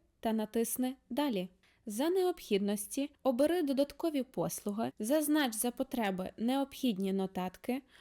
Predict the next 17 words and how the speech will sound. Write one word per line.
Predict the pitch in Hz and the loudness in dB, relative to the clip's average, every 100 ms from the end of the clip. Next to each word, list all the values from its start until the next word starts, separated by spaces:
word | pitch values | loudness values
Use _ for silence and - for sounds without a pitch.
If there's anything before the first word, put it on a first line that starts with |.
| - _ | -20 _
погодь | - 285 294 294 - - | 2 2 2 0 -2 -8
з | 208 202 | -10 -6
умовами | - 269 269 214 190 190 185 - | 0 2 2 2 0 -2 -6 -4
відправки | 208 - 202 196 190 - 285 - _ - | -6 -4 -4 -2 -4 -4 -4 -4 _ -2
і | 226 | 0
натисни | 208 208 202 196 226 233 - | 0 -2 -4 -2 -4 -4 -4
«Далі». | 262 254 185 196 _ _ _ - | -2 0 -2 -6 _ _ _ 0
І | 320 | 2
на | 359 | 2
твою | 339 320 302 247 - | 0 -2 0 0 0
електронну | 220 220 - 233 214 202 190 | 0 -2 -2 0 0 0 -2
адресу | 202 190 196 202 - 339 381 | -4 -2 0 0 -2 -2 -2
надійде | 226 233 214 254 277 302 302 - | -2 -2 0 0 2 0 0 -2
лист | 285 262 - - - - | 0 0 -2 -12 -14 -8
з | 202 | -6
деталями | 196 214 208 233 285 285 | -4 -4 -2 -2 0 0
відправлення. | 285 - 262 214 180 175 180 | -4 -4 -2 -2 -2 -4 -6